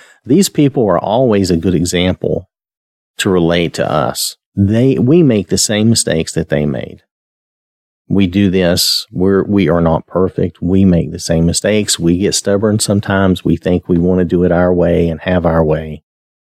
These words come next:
And that's actually pretty normal for people. So we just have to realize when we're doing that or when we've done that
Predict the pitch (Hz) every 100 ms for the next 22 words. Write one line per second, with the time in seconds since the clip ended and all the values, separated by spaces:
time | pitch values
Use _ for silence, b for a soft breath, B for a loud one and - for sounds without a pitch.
0 | _ _ - 85 80 92 90 - - _
1 | _ _ _ _ 98 95 - 104 98 95
2 | - _ _ _ _ _ 226 220 170 110
3 | 101 92 - - - 82 - - - _
4 | _ _ _ _ _ _ _ _ - 73
5 | 76 87 92 113 127 - 123 - 104 143
6 | 165 131 117 123 120 110 104 117 127 117
7 | 107 107 104 - 92 87 104 101 92 85
8 | 104 107 101 90 87 85